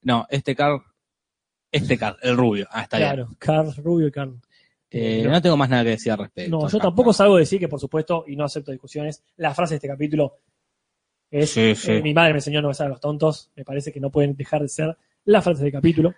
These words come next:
Speaker 1: Así que
Speaker 2: Porque
Speaker 1: bueno, hay que primero votar cuál de estos dos es mejor para tener el, ir descubriendo ya el ganador de la segunda temporada. Este
Speaker 2: Sí.
Speaker 1: no va a competir por ahora con el de Héroes sin cabeza.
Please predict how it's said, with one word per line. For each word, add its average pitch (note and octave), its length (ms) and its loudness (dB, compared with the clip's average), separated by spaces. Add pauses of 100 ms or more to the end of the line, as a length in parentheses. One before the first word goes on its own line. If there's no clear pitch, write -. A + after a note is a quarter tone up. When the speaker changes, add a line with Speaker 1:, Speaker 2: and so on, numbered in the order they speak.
(140)
Speaker 1:
Así C#3 140 0
que F3+ 60 2
Speaker 2:
Porque D#3+ 100 4
Speaker 1:
bueno, C#3+ 200 6
hay D#3+ 140 4
que F3 120 2
primero E3+ 320 4
votar D#3+ 380 2
cuál E3 140 4
de E3 60 6
estos C#3+ 180 0
dos D3+ 160 0
es C3+ 40 0
mejor D#3 360 2
para B2 260 6
tener A#2+ 320 0
el, G2+ 440 -4
ir A#2+ 280 -2
descubriendo A#2+ 540 0
ya C3+ 260 2
el B2 160 2
ganador B2+ 540 4
de B2 140 0
la B2 80 2
segunda B2+ 220 0
temporada. G#2 520 -2
Este D#3 220 4
Speaker 2:
Sí. - 20 6
Speaker 1:
no D3+ 100 6
va D3+ 80 4
a D3+ 60 2
competir C3 340 -2
por B2 140 -2
ahora C3 260 2
con A2 220 -4
el G#2+ 100 -4 (160)
de A2+ 100 0
Héroes A2 160 -4
sin A2 120 -10
cabeza. G#2 520 -6